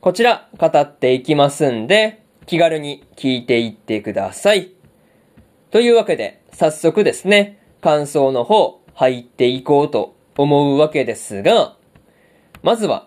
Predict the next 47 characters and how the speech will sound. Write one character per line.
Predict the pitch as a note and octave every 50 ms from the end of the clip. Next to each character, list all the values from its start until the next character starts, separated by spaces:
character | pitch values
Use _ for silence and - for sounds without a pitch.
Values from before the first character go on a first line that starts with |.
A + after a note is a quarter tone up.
| _
一 | _ - - F3+ E3+ E3
つ | - D#3+
目 | F3 G3
で | F3+ C#3
す | A#2+ - D3+
ね、 | E3+ F#3+ F#3 F#3 F#3 - _ _ _ _ _ _ -
自 | C3 C#3+ D3
己 |
紹 | E3+ E3+ E3+ - A#3+ A3 F#3+
介 | - E3 C#3 B2 A2+ G#2+
を | G#2 - - _ _ _ _ _ _
と | - F3+ F3
い | E3+ E3 D#3+ D#3
う | D3+ C#3+
と | D3 C3+
こ | - C3 B2
ろ | B2 A#2+ A#2
で、 | - G#3 A#3 A3+ A3+ A3+ - _ _ _ _ _ _ _ _ _ _ _ _ _ -
ま | C#4
あ、 | C4+
小 | - C#4
道 | B3+ A3 G3+ - - D3
が | E3+ F#3
で | C3 -
す | - - G3+
ね、 | G#3+ G#3+ G#3 G#3 - _ _ _
ク | - A#3+
ラ | - G3+ -
ス | - C#3+ C3+
で | E3+ F#3+
の | F#3 C3 - - _ -
自 | C3 C#3 C#3
己 | C#3
紹 | D3+ C#3+ - F#3+ F#3 E3+ -
介 | - C3 A#2+ A2+ G#2
を | G2+ G#2
し | - - -
て | - D#3 D3
い | D3 C#3+
た | - A2+ F#2 - - _ _ -
わ | D3+ D3 D3
け | - C3+ B2
な | A2+ G#2+ G2+
ん | G2 G2
で | G2 G2
す | - - B2 B2+
が、 | D3+ A3 A3 D3+ - - _